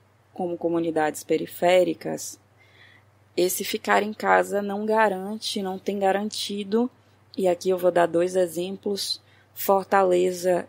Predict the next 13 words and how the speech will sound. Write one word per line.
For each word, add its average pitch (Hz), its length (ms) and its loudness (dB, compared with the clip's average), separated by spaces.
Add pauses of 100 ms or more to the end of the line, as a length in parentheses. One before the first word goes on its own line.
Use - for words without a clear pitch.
e 190 120 -6
Rio 160 220 -6
de 156 120 -12
Janeiro, 170 580 0 (560)
que 196 120 -6
são 190 200 -4
cidades 165 480 0
nas 180 260 -4
quais, 170 380 0
mesmo 180 380 -4
durante 185 360 -4
a 175 40 -6
pandemia 190 800 -2